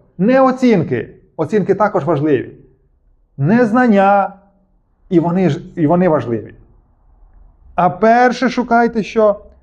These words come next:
Царства Божого і правди Його.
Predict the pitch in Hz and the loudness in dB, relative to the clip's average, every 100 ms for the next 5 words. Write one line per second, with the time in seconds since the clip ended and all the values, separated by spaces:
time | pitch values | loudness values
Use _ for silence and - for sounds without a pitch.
0 | _ _ _ - - 175 180 - 170 160 | _ _ _ -10 -2 0 0 -2 -2 0
1 | 165 160 151 156 175 - 156 175 170 127 | 2 2 0 -2 -2 -2 0 2 2 -2
2 | 123 110 107 | -10 -10 -14